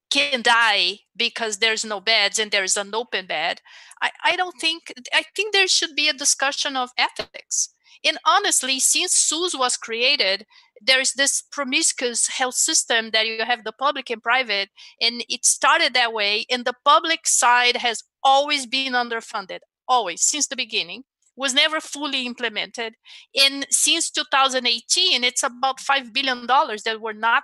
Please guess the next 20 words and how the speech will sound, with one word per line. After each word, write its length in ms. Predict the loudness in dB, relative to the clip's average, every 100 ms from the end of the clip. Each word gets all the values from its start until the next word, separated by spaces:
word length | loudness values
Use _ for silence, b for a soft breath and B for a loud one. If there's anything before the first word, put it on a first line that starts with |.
| -2
put 140 | -10
into 280 | -8 -8 -8
the 120 | -8
health 220 | -6 -4 0
system 560 | 0 0 0 -2 -4 b b b -2
because 460 | -2 0 0 0
of 160 | -2 -4
the 120 | -6
austerity 520 | -6 -4 -6 -4 -6
measure. 320 | -2 0 0 -4
So 280 | -2 -4 -8 _ _
here 220 | 0 0 2
comes 300 | 0 0 -4
the 80 | -2
pandemic. 480 | -2 0 -2 -4 -8 -12 _ _ _ -2
The 80 | 2
system 480 | 2 0 -4 -2
is 100 | 0
already 360 | 0 2 2 2 -2
underfunded. 680 | -2 -4 -4 -6 -6 -14